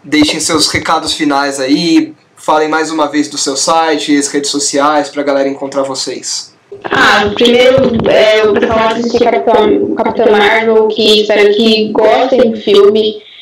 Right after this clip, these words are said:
Speaker 2: é, é, criem teorias em, em volta do filme, que tem bastante coisa que vai, vai surgir depois dela. E, e obrigado pela oportunidade, gostei muito de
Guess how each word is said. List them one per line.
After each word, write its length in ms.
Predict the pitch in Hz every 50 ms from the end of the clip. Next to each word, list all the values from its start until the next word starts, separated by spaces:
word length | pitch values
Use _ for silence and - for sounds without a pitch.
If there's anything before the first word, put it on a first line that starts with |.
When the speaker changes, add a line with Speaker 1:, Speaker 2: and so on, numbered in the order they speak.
| - _ _ -
Speaker 2:
é, 320 | 202 196 202 202 202 202 202 202
é, 320 | 202 202 202 208 208 208 208
criem 420 | 226 240 240 240 254 254 254 254
teorias 460 | 254 240 233 226 220 220 226 220 220
em, 160 | 226 226 220 220
em 340 | 208 202 - 240 240 233
volta 380 | 220 214 208 214 - 254 262 233
do 100 | 233 240
filme, 220 | 240 240 214 226 214 -
que 80 | 233 208 208 202
tem 140 | - 226 -
bastante 500 | 214 214 214 - 240 226 226 233 - - -
coisa 360 | - 208 202 202 208 208 202
que 200 | 202 202 202 196
vai, 440 | 196 190 190 185 185 190 190 190 185
vai 340 | 190 190 185 180 180 190 185 196
surgir 500 | 202 240 233 226 202 208 214 208 208 196
depois 380 | 196 196 202 196 196 196 202
dela. 540 | 196 185 180 185 196 202 208 214 208 208 - - _ _ _ _ _ _ _ - -
E, 1000 | - 190 196 196 196 196 196 196 196 196 185 185 180 180 180 180 185 202 196 - -
e 100 | - 214
obrigado 460 | 214 220 240 247 254 226 220 220 233 254
pela 120 | 247 247
oportunidade, 600 | 240 240 247 247 247 233 214 208 208 214 220 -
gostei 320 | - 233 233 247 254 262 233
muito 220 | 226 226 233 240
de 60 | 240